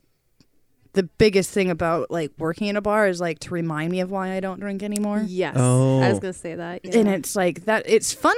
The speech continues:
Speaker 1: for me because it, I'm sober. I mean, you
Speaker 2: Yeah.
Speaker 1: can't really get anything past a sober person while they're working, you know, being,
Speaker 2: Mm-hmm.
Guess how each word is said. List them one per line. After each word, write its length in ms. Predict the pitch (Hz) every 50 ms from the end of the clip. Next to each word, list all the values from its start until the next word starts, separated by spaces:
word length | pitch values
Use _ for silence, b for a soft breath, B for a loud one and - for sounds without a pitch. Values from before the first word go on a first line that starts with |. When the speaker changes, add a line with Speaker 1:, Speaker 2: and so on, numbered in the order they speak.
| 494
Speaker 1:
for 140 | - - 208
me 320 | 180 143 143 143 131 127 156
because 460 | 190 - 214 185 - 208 185 170 175
it, 160 | 185 - - _ _ - - _ _ - _ - _ _ _ - - -
I'm 120 | - 339 403
sober. 580 | - - - 208 285 392 339 220 160 - 175 202 220 202 _ -
I 100 | 240 269
mean, 280 | 339 349 330 302 - -
you 80 | 247 233
Speaker 2:
Yeah. 40 | 220
Speaker 1:
can't 160 | 294 311 294
really 160 | 330 311 262
get 260 | 208 - - 262 277
anything 340 | 277 277 262 254 - 240 226
past 360 | - 240 233 240 247 - - 196
a 40 |
sober 340 | 190 - 220 233 254 220 220
person 440 | 196 202 202 202 175 - 196 190 180
while 100 | 180 180
they're 140 | 175 170 170
working, 540 | 170 185 196 208 - 202 196 190 190 190 190
you 100 | 185 175
know, 340 | 165 160 160 165 165 165 165
being, 320 | 160 196 214 214 220 208 208
Speaker 2:
Mm-hmm. 120 | 208 202